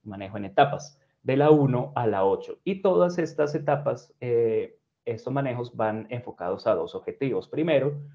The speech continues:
disminuir la hipertensión endocraniana y segundo, lograr neuroprotección vía disminución de la actividad cerebral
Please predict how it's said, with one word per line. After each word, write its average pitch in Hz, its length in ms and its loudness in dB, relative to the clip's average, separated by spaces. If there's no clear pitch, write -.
disminuir 101 560 -8
la 117 100 0
hipertensión 139 680 -2
endocraniana 131 800 -4
y 131 120 -4
segundo, 120 640 -2
lograr 104 420 -4
neuroprotección 127 1000 -4
vía 110 380 -2
disminución 104 760 -8
de 160 80 2
la 170 80 0
actividad 113 640 -4
cerebral 147 580 0